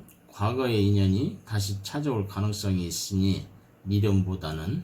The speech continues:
정리에 집중해야 합니다. 오늘의 행운의 방향은 동쪽, 행운의 색은 베이지입니다. 개띠,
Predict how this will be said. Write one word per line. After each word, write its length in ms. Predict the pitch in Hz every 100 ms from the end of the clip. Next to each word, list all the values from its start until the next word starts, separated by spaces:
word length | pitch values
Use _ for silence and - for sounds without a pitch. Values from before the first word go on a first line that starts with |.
| -
정리에 560 | - 95 95 85 64 67 - - -
집중해야 840 | - 98 98 95 92 85 92 127 95
합니다. 380 | 69 64 - - - - - - _ _ - -
오늘의 320 | 110 113 107
행운의 360 | 101 135 127 107
방향은 540 | 98 101 104 143 156
동쪽, 480 | - 110 98 92 73 - - _ _ -
행운의 280 | 104 98 90
색은 460 | 87 92 147 190 -
베이지입니다. 680 | 101 92 78 76 67 60 - - - - - _ _ _ - - - _ _ _ _ _ _ _ _ _ _
개띠, 520 | 139 143 - 107 78